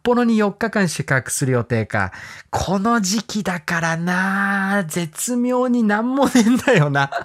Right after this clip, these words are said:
<laughs> そのね、まだ雪が積もってるっていうか、雪がいい季節だと、例えば小樽の、あの、小樽運河とかね、札幌の隣町の小樽の小樽運河とかね、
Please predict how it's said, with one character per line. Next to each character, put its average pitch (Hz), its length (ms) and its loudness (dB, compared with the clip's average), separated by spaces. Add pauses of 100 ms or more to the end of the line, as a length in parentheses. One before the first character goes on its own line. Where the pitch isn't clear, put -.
(180)
<laughs> 302 360 -2
そ 196 80 2
の 175 80 0
ね、 165 100 2
ま 240 140 2
だ 277 80 2
雪 202 340 2
が 359 100 0
積 - 200 -4
も 233 160 0
っ 254 60 -2
て 233 120 -2
る 190 80 2
っ - 20 -2
て 160 100 -2
い - 20 -2
う - 20 -8
か、 147 60 0
雪 190 360 0
が 269 100 0
い 214 220 0
い - 20 0
季 - 100 -10
節 208 240 -2
だ 185 140 0
と、 214 260 0
例 190 220 0
え 190 40 0
ば 165 180 2
小 170 120 2
樽 151 320 2
の、 139 400 2 (320)
あ 120 360 2
の、 107 520 0
小 107 80 -2
樽 190 380 2
運 180 160 0
河 117 100 -2
と 87 80 -8
か 78 80 -8
ね、 110 200 -4
札 156 200 -2
幌 190 160 -2
の 185 140 0
隣 185 320 -2
町 160 280 -2
の 113 260 0
小 190 60 0
樽 151 260 0
の 101 180 -2
小 104 80 -4
樽 165 240 0
運 175 100 -2
河 135 120 -2
と 104 100 -6
か 95 80 -4
ね、 117 180 -2